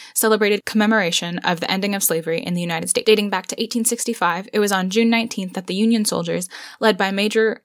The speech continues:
General Gordon Granger, landed at Galveston, Texas, with news that the war had ended and that the enslaved were now free. Note that this was two and a half years after President Lincoln's Emancipation Proclamation, which had become official January first, eighteen sixty-three.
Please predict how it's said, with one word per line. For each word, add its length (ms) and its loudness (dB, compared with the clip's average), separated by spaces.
General 460 -2
Gordon 360 0
Granger, 560 0
landed 260 0
at 140 2
Galveston, 420 2
Texas, 440 -4
with 160 -8
news 220 0
that 100 -2
the 80 -2
war 200 2
had 160 0
ended 340 -2
and 80 -2
that 80 0
the 100 2
enslaved 380 -2
were 80 -4
now 180 0
free. 400 -8
Note 160 6
that 120 2
this 140 4
was 160 2
two 140 0
and 100 8
a 40 2
half 280 -4
years 300 -2
after 600 -2
President 320 -4
Lincoln's 380 -4
Emancipation 540 -4
Proclamation, 560 -8
which 120 0
had 120 4
become 220 2
official 360 -4
January 400 -4
first, 520 -2
eighteen 320 -8
sixty-three. 540 -8